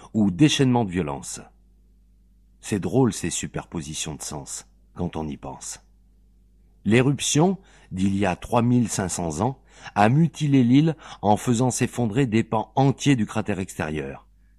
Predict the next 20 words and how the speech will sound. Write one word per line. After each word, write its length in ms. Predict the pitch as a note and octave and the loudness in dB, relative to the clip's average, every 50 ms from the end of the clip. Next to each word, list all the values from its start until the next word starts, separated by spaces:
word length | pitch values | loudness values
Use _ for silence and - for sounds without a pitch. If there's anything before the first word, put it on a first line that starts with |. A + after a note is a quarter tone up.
| _ _ _ _ | _ _ _ _
ce 140 | - F#2 A2 | -2 -2 -2
qui 160 | F3 - - | 0 0 0
a 80 | F#2 - | -2 0
provoqué 460 | - F#2+ F#2+ F2 E2+ - - B2 G#2+ | -2 -2 -2 -2 -2 -2 -2 -2 -2
son 280 | - - F#2+ F2+ F2+ | -2 -2 -2 0 0
envahissement 540 | F#2 G2 F#2+ G2 G2 F#2 - - G2 F#2+ F2+ | 0 0 -2 -2 -2 -4 -4 -4 -4 -4 -4
par 140 | - E2 D#2 | -4 -4 -4
la 100 | D#2+ D#2 | -4 -4
mer. 360 | D2+ D2 C#2 C2 - - - _ _ _ _ _ _ _ _ _ _ _ _ _ _ _ | -4 -6 -8 -12 -14 -18 -20 _ _ _ _ _ _ _ _ _ _ _ _ _ _ _
Une 160 | - G#2 G2 G2+ | 2 2 4 4
mutilation 720 | A#2 B2+ A#2+ - A#2 G2+ E2 - - - G2+ G2 G2 - _ _ _ _ _ _ _ _ _ | 4 2 0 -2 -2 -2 -2 -2 -2 -2 -2 -2 -4 -6 _ _ _ _ _ _ _ _ _
qui 120 | - B2+ | 0 2
a 80 | A#2+ G2 | 2 2
fait 240 | - - D3 C3 F#2 | 0 0 0 2 2
d'Akrotiri 800 | F#2 D#2 - - B2 B2 - - - F2+ D2+ D#2+ F2+ F#2 - _ _ _ _ _ | 0 -4 -4 -2 -2 -2 -2 -2 -4 -4 -2 -2 -4 -6 -6 _ _ _ _ _
un 140 | - D2 - | -8 -8 -8
cap. 500 | - - - - C2+ - _ - - - _ _ _ _ _ _ _ _ _ _ _ _ _ _ _ _ _ _ _ _ _ _ _ _ | -8 -8 -8 -8 -8 -8 _ -20 -20 -20 _ _ _ _ _ _ _ _ _ _ _ _ _ _ _ _ _ _ _ _ _ _ _ _
Sans 220 | - - A#2 A#2 A#2 | -2 2 4 4 4
en 60 | G2+ | 4
parler 320 | A#2+ A2 G2 A#2 - G2 | 2 2 2 2 2 0